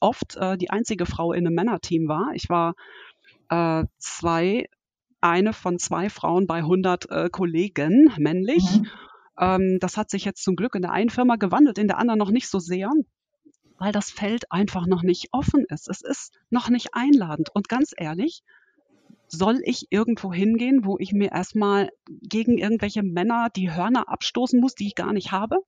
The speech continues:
Speaker 1: Soll ich mich in
Speaker 2: Mhm.
Speaker 1: dieses Feld hineinbegeben, was anstrengend ist? Oder,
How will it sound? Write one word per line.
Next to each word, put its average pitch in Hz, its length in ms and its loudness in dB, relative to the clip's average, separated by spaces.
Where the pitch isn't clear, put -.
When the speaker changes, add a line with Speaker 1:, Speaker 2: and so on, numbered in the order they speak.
Speaker 1:
Soll 220 320 2
ich 233 140 0
mich 160 160 4
in 214 80 4
Speaker 2:
Mhm. - 20 2
Speaker 1:
dieses 196 340 -2
Feld 202 280 -2
hineinbegeben, 240 720 0
was - 260 -8
anstrengend 240 800 -2
ist? - 280 -8
Oder, 240 560 0